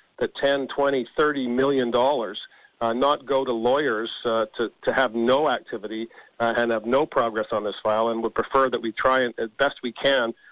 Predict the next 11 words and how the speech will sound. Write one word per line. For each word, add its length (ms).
to 100
get 300
some 300
consequences 800
from 160
this 180
money 160
laundering 400
and, 160
and 220
expose, 720